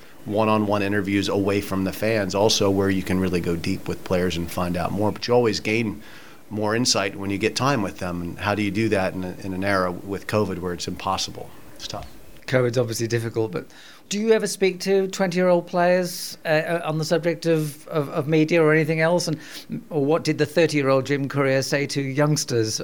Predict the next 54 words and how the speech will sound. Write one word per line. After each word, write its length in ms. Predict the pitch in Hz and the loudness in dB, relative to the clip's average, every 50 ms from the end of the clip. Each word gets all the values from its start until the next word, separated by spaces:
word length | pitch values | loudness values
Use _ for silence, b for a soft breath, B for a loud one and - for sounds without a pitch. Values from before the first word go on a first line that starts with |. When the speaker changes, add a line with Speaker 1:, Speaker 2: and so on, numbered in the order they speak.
| - - | -2 0
Speaker 2:
based 320 | 143 139 139 131 131 - | 2 2 4 2 4 4
on 220 | 139 131 131 135 135 | 4 6 6 4 0
what 180 | 127 135 - | 0 -2 -2
the 40 | - | -4
twenty-year-old 600 | - - 156 147 131 135 139 127 127 131 131 123 113 | 0 2 2 2 4 2 4 4 6 6 4 4 4
Jim 180 | 117 131 131 | 2 2 2
Courier 280 | 127 - 135 131 131 131 | 2 2 2 2 4 4
didn't 240 | 131 135 127 131 139 | 2 2 2 2 2
know? 280 | 143 143 135 120 113 120 - - - | 2 0 0 0 -2 -8 -12 -16 -14
Speaker 1:
My 200 | - 175 147 147 | 0 2 4 4
time 280 | 139 147 147 143 139 131 | 4 4 2 2 0 0
as 100 | 120 110 | -2 -4
a 40 | 113 | 0
Davis 280 | 113 113 113 107 101 | 0 0 0 0 -2
Cup 180 | - 107 98 - | -4 -6 -6 -4
captain, 360 | - 117 104 101 - 101 101 | -2 -2 -2 -2 -2 -6 -6
I 80 | 98 98 | -4 -4
had 180 | 101 107 107 | -2 -2 0
access 460 | 110 107 107 107 - 113 107 98 - | 0 0 0 0 -2 -2 -2 -4 -2
to 260 | - - - 113 110 104 | -4 -2 -2 -2 -4 -2
not 220 | 120 127 135 135 | -2 -4 -4 -2
just 200 | - 147 143 - | -2 -4 -2 -2
the 80 | - 113 | -4 -6
players 400 | - - 123 120 117 113 107 107 | -2 0 0 2 2 2 0 -2
playing 360 | - - 113 110 113 113 113 | -4 -2 0 2 2 2 0
on 160 | 113 107 107 | 0 -2 -2
the 100 | 107 104 | -2 -2
U 180 | 101 107 107 107 | -2 0 2 2
S 220 | 104 95 - - | 2 2 0 0
team, 260 | - - 135 131 123 | 2 2 2 0 2
but 120 | 113 107 107 | 2 2 2
also 300 | 110 110 - - 120 110 | 2 0 2 2 2 2
our 100 | 101 95 | 0 0
practice 400 | - 107 101 98 - 110 - - | -2 -2 -4 -2 -4 -6 -6 -4
partners, 420 | - 104 90 80 95 92 90 85 | -2 -4 -4 -4 -6 -8 -8 -8
which 240 | 92 101 92 - - | -10 -8 -10 -8 -6
were 180 | 107 101 98 | -4 -2 -2
always 380 | 95 95 101 107 107 104 98 92 | 0 0 0 0 0 0 -2 -2
the 100 | - 104 | -4 -2
young, 280 | 98 101 101 98 95 95 | -2 -2 -2 -2 -4 -8
promising 580 | - - 107 101 98 101 95 - 101 98 95 | -4 -2 -2 -2 0 0 0 0 0 -2 -10
players 400 | 95 - 104 101 98 95 92 - | -6 -4 -2 -2 0 -2 -2 -6
coming 320 | - - 101 95 95 92 95 | -6 -6 -6 -6 -4 -4 -6
up. 180 | 92 92 - | -8 -6 -6
And, 200 | 117 110 110 104 | -4 -4 -2 -2
and 180 | - 127 120 120 | 0 0 0 2
we 120 | 120 123 | 2 2
did 180 | 104 131 139 139 | 2 2 0 0
spend 280 | - - 123 107 101 | 0 0 0 0 0
time 280 | 95 104 101 98 98 98 | 0 0 0 0 0 -2
with 160 | 101 92 - | -4 -4 -4
them. 180 | - 101 98 101 | -4 -4 -2 0
Jay 140 | 98 113 113 | 4 4 4
Berger 420 | 104 107 107 107 101 107 113 110 | 4 4 2 2 2 2 0 0